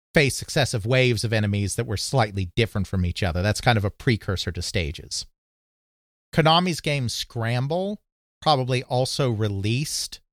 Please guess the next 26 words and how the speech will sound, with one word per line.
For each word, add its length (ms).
before 540
Gorf 460
did. 400
Scramble 640
also 500
had 540
distinct 400
stages, 840
though 160
there 100
were 100
no 160
breaks 440
between 320
the 80
stages. 540
You 60
just 200
scrolled 640
directly 560
in 340
from 200
one 220
to 80
the 100
next. 480